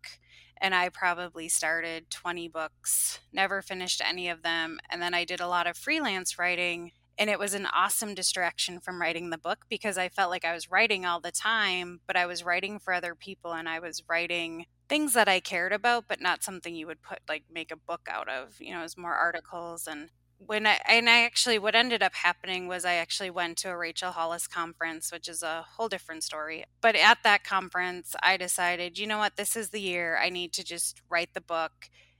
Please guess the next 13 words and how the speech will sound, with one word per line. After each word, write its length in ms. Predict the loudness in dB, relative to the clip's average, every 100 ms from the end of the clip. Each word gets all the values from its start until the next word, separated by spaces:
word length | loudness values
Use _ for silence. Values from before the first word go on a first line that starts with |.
| _
and 260 | -2 -2 -2
forget 280 | -6 0 2
about 240 | 4 4
all 160 | 4 4
the 100 | -2
reasons 400 | -6 -6 -6 -2
that 120 | 0
I'm 160 | 0 2
not 220 | 0 0
gonna 160 | -8 -6
be 160 | -6
able 320 | -6 -6 -8 -4 -4 -2
to 500 | -4 -6 -8 -10